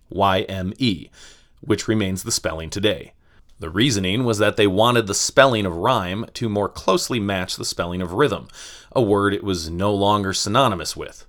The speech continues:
Two words that once meant the same thing now meant different things, but their spellings became more alike than ever. Adding to the nonsense was that, rather than removing the useless H from rhythm,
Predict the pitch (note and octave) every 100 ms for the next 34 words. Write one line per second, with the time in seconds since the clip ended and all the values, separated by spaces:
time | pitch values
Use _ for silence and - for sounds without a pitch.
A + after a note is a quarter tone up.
0 | - - - - - - A#2+ G2+ G#2 G2+
1 | F#2 - F#2 A2 G#2 F#2 G#2+ C#3+ C3+ -
2 | C3+ C3+ - D#3+ G2 A#2 F#2 G#2 G#2+ G#2+
3 | F2+ G2 D3+ B2+ F2 - D#2 D#2+ A2+ -
4 | F#2 A#2+ A2 - - F3 G#2 G2 A2 G#2+
5 | - A2+ G#2 F#2+ A2 G#2 G#2 A#2 - C3
6 | C#3 - - - - - - - - A#2
7 | B2 A2 G2 G2+ G2+ G2+ G#2 A2+ C#3+ C3+
8 | G#2+ G2+ G2+ B2 A2 G#2 A2+ A2+ G#2 A#2
9 | G#2 G2+ G2 B2+ E3 A#2 A2 G2 F2+ A2
10 | - F#2 F2+ - A#2 G2 - E2+ D#2+ A#2
11 | G#2 F#2+